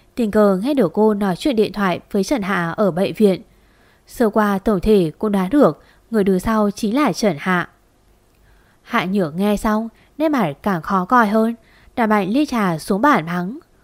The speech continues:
"Lại là người đàn bà khó ưa đó.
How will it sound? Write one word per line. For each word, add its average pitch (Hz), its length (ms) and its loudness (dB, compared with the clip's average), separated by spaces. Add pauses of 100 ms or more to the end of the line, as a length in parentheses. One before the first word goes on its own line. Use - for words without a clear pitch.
(480)
"Lại 240 140 0
là 180 300 2
người 180 180 -2
đàn 180 160 -2
bà 180 200 2
khó 190 260 -2
ưa 294 200 4
đó. 240 340 0